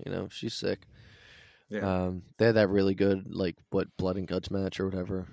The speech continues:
Speaker 2: Yeah, that was, yeah, that was the, um, start of it.
Speaker 1: Yeah,
Speaker 2: between
Speaker 1: so
Speaker 2: those two.
Speaker 1: Thunder Rosa was saying that Britt has never technically beaten her because it was a non-sanctioned match.
Speaker 2: Right.
Speaker 1: So it doesn't count against their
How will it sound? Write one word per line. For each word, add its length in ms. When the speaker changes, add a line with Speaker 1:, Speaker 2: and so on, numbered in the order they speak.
Speaker 2:
Yeah, 320
that 80
was, 140
yeah, 400
that 40
was 160
the, 240
um, 300
start 320
of 140
it. 180
Speaker 1:
Yeah, 140
Speaker 2:
between 100
Speaker 1:
so 120
Speaker 2:
those 160
two. 160
Speaker 1:
Thunder 200
Rosa 260
was 120
saying 200
that 180
Britt 280
has 180
never 460
technically 500
beaten 320
her 380
because 280
it 40
was 120
a 40
non-sanctioned 760
match. 340
Speaker 2:
Right. 140
Speaker 1:
So 60
it 80
doesn't 260
count 340
against 340
their 300